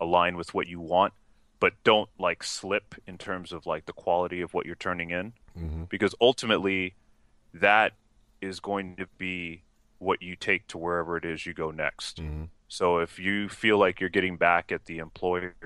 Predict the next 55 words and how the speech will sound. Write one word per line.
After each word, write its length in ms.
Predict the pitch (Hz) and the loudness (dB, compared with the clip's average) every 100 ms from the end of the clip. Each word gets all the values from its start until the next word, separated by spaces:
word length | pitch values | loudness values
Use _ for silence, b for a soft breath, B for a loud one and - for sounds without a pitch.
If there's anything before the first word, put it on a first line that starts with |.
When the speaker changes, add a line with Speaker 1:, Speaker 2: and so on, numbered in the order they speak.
| 82 | -6
Speaker 1:
by 140 | 76 | -4
saying, 260 | 76 - 80 | -4 -6 -6
"Oh, 200 | 80 78 | -2 -2
well, 180 | 78 78 | -2 -6
you 100 | 78 | -8
know 120 | 78 | -8
what, 160 | 76 76 | -6 -6
I'm 80 | 78 | -6
gonna 140 | 78 | -6
do 200 | 76 76 | -8 -8
less 440 | 76 92 90 92 - | 2 6 6 2 -6
and 80 | |
I'm 80 | 76 | -12
gonna 160 | 76 71 | -14 -16
do 160 | 69 | -16
this 340 | 69 78 78 - | -10 -10 -8 -12
and 100 | 71 | -12
that 220 | 73 73 | -10 -8
or 60 | 73 | -8
whatever," 400 | 73 78 76 76 | -8 -8 -6 -8
it 60 | - B B | -10 B B
doesn't 240 | 165 151 98 | 2 4 4
matter 260 | 101 98 | 4 4
what 160 | 87 85 | 2 -2
their 100 | 82 | -8
referral 680 | 78 76 95 87 80 71 71 | -8 -6 -2 -2 -2 -8 -14
is. 160 | - - | -16 -14
Speaker 2:
Mm-hmm. 260 | 80 73 80 87 _ _ - | -12 -10 -12 -16 _ _ -6
Speaker 1:
When 160 | 101 | -4
you 160 | 95 127 | -2 -2
ship, 500 | - - 127 90 - - | 0 4 6 4 -2 -14
whatever 320 | - 98 113 120 | -2 0 0 -2
you 180 | 101 | -6
ship, 480 | 104 - 101 78 - - _ | -6 -2 0 0 -4 -20 _
whatever 240 | - 87 92 | -6 -4 -4
you 100 | 95 | -8
talk 340 | - 98 95 | 0 2 2
about, 220 | - 80 | 0 -2
and 80 | 65 | -4
you 80 | 85 | -8
say, 220 | - 85 | -6 -4
"Look, 260 | 85 82 - | -2 -2 -2
this 200 | 98 - | -6 -2
thing 180 | 107 95 | -2 -2
is 120 | 90 | -2
on 120 | 90 | -2
the 60 | 82 | -2
shelf 420 | - 101 92 87 | 2 6 6 4
that 120 | - 80 | 0 2
I've 240 | 82 80 | 2 0
shipped 400 | - 95 90 - | -2 -2 -2 -6
and 140 | 85 82 | -10 -10
it's, 320 | 78 - - | -12 -12 -12
you 120 | 92 | -12
know, 200 | 76 73 | -10 -10